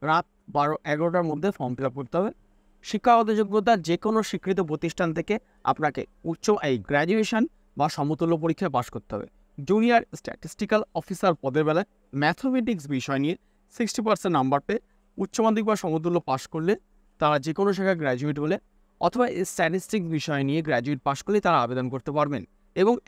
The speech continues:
এক বছরের কাজের অভিজ্ঞতা। গ্রুপ সি পদের যে চাকরিগুলো আছে সেগুলো হচ্ছে অডিটর, অ্যাকাউন্টেন্ট, অ্যাকাউন্টেন্ট, junior accountant, inspector of income tax, এছাড়াও আছে, আহ,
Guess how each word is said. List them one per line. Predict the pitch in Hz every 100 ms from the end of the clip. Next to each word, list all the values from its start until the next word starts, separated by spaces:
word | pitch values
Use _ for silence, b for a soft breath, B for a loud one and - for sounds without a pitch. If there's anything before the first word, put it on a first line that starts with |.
| 151
এক | 143 151
বছরের | 135 151 131
কাজের | 120 131 127
অভিজ্ঞতা। | 135 147 135 107 _ _ _ _ _ _ _ 151
গ্রুপ | 208 254 -
সি | 269 247
পদের | 180 156 156 156 _ _ _ _ 151
যে | 127
চাকরিগুলো | 143 - 170 165 156 120
আছে | 180 170
সেগুলো | 143 147
হচ্ছে | 127 185 - _ _ _ _ _ -
অডিটর, | 143 160 185 185 190 247 _ _ 120
অ্যাকাউন্টেন্ট, | 127 175 185 190 196 214 294 -
অ্যাকাউন্টেন্ট, | 135 175 180 180 190 202 165
junior | - 208 220 190
accountant, | 156 151 143 151 - 175
inspector | - 202 185 202 175
of | 165 165
income | 151 175 170 185
tax, | 190 - _ _ _ _ -
এছাড়াও | 165 196 202 180
আছে, | 156 202
আহ, | 233 _ _ _ _ - 127